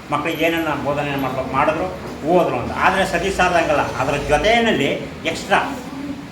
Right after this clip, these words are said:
ಏನಾದ್ರೂ ನಮ್ಮ ಮಕ್ಕಳಿಗೆ ಸೌಲಭ್ಯವನ್ನ ಎಲ್ಲಿಂದಾದ್ರೂ ಕೂಡ, ಆ, ದೊರಕಿಸ್ಕೊಳ್ಳೇಬೇಕು ಅಂತಕ್ಕಂಥ ಒಂದು, ಆ, ಮಹತ್ವಾಕಾಂಕ್ಷೆ ಇದೆಯಲ್ಲ, ಅದು ನಿಮ್ಮೆಲ್ಲರೂ ಕೂಡ ಒಂದು ರೀತಿ ಈ ಶಾಲೆಯಲ್ಲಿ ಓದ್ತಾ ಇರ್ತಕ್ಕಂಥವ್ರು ಕೂಡ ಪುಣ್ಯವಂತರು ಅಂತ ನಾನು ಭಾವಿಸ್ಲಿಕ್ಕೆ, ಆ, ಇಷ್ಟಪಡ್ತೀನಿ.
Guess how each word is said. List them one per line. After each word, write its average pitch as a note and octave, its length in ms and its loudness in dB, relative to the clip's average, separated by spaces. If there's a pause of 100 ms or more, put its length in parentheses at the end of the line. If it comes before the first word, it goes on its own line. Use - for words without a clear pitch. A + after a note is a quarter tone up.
(120)
ಏನಾದ್ರೂ A3+ 440 6
ನಮ್ಮ F#3+ 220 -2
ಮಕ್ಕಳಿಗೆ F3+ 380 -4
ಸೌಲಭ್ಯವನ್ನ D#3 580 -4 (420)
ಎಲ್ಲಿಂದಾದ್ರೂ A#3 600 6
ಕೂಡ, G#3+ 120 2 (640)
ಆ, D#3+ 360 0
ದೊರಕಿಸ್ಕೊಳ್ಳೇಬೇಕು A3 1160 2
ಅಂತಕ್ಕಂಥ F#3 420 -4
ಒಂದು, E3+ 540 -4 (300)
ಆ, C#3 140 -4
ಮಹತ್ವಾಕಾಂಕ್ಷೆ F3 840 2
ಇದೆಯಲ್ಲ, C#3+ 240 0 (500)
ಅದು F3+ 440 2
ನಿಮ್ಮೆಲ್ಲರೂ E3 500 0
ಕೂಡ D#3 140 -2
ಒಂದು D3+ 160 0
ರೀತಿ D3+ 200 -4
ಈ D3+ 420 -4
ಶಾಲೆಯಲ್ಲಿ D#3 340 2
ಓದ್ತಾ D3 180 0
ಇರ್ತಕ್ಕಂಥವ್ರು C#3 500 -4
ಕೂಡ C#3+ 160 -2 (380)
ಪುಣ್ಯವಂತರು F3+ 480 2
ಅಂತ C#3+ 140 -2
ನಾನು C#3 220 -2
ಭಾವಿಸ್ಲಿಕ್ಕೆ, B2+ 720 -2 (260)
ಆ, B2+ 140 0
ಇಷ್ಟಪಡ್ತೀನಿ. B2+ 720 -2